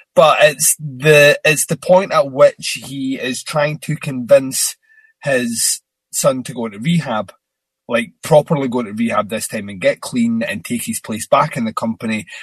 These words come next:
And he's kinda trying to extend this really harsh olive branch to him. You know, like, "You're a fucking waste of space, you're a waste on resources, you're not getting any money from me, you're getting no support from me,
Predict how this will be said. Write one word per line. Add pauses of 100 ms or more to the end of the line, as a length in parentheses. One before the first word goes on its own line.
And
he's
kinda
trying
to
extend
this
really
harsh
olive
branch
to
him. (520)
You
know,
like, (100)
"You're (120)
a
fucking
waste
of
space,
you're (280)
a
waste
on
resources, (280)
you're
not
getting
any
money
from
me, (260)
you're
getting
no
support
from
me,